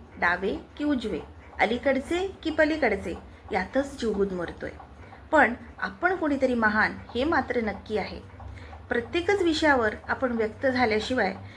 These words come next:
काहीतरी प्रचंड हानी होणार आहे, हे मनाला पक्क पटलंय. सकाळी उठल्यापासून मन मात्र जगातल्या सर्व प्रश्नांवर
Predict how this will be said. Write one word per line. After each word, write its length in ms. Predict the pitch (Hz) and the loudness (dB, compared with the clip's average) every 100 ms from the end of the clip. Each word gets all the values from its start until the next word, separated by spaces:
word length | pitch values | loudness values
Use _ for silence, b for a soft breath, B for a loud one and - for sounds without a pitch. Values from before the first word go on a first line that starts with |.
| B B - | B B -2
काहीतरी 380 | 240 262 277 | 0 2 2
प्रचंड 480 | 262 233 220 311 330 | 2 -2 0 2 4
हानी 280 | 285 254 233 | 6 4 2
होणार 300 | 220 214 214 | 0 2 4
आहे, 300 | 233 208 190 - B B - | 4 0 -4 -8 B B -2
हे 80 | |
मनाला 380 | 359 285 233 269 | 2 6 6 6
पक्क 340 | 311 233 - 294 | 4 -2 -4 -2
पटलंय. 400 | 220 196 147 151 - - - - B B - - | 0 -2 -6 -12 -14 -20 -20 -20 B B -2 0
सकाळी 280 | 226 220 | 2 4
उठल्यापासून 680 | 220 214 220 208 247 254 202 196 B B - | 4 4 0 2 2 2 -2 -4 B B -2
मन 240 | 233 302 | 2 4
मात्र 340 | 311 214 - 180 - - | 4 2 0 -8 -8 0
जगातल्या 420 | 214 220 220 226 | 2 4 2 0
सर्व 400 | 226 - 277 339 | 0 4 4 4
प्रश्नांवर 580 | 320 240 226 233 226 202 | 2 2 2 0 0 0